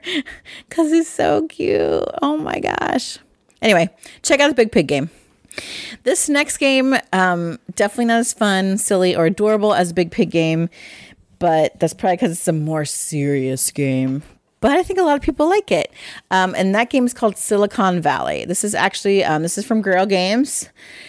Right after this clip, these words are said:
And, uh, this is, the designer is Scott Alms,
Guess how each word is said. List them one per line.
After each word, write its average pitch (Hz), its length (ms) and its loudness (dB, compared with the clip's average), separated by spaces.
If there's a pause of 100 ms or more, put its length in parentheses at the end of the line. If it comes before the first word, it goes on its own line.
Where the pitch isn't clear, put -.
(280)
And, 165 680 2 (120)
uh, 160 220 -2
this 165 260 -4
is, 165 440 -2
the 165 140 -2
designer 165 360 -2
is 156 100 -2
Scott - 440 0
Alms, 170 760 -2